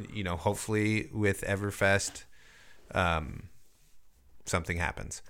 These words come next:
I also want to put out this caveat that whatever you believe is gonna happen in Everfest, L S S is not gonna have that happen.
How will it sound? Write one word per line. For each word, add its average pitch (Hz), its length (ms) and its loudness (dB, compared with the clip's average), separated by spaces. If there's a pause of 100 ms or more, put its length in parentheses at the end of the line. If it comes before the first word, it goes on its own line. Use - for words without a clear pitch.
(120)
I 123 140 8
also 160 280 6
want 143 180 6
to 98 80 4
put 107 200 6
out 90 180 4
this 90 140 0
caveat 104 680 4
that 85 340 2 (260)
whatever 143 600 6
you 101 360 -2 (120)
believe 95 500 2
is 95 120 2
gonna 92 200 4
happen 90 360 4
in 98 100 0
Everfest, 98 720 2 (120)
L 104 160 4
S 107 140 2
S 110 180 4
is 87 140 -2
not 90 420 2
gonna 82 240 -2
have 71 240 -2
that 60 180 -6
happen. - 360 -8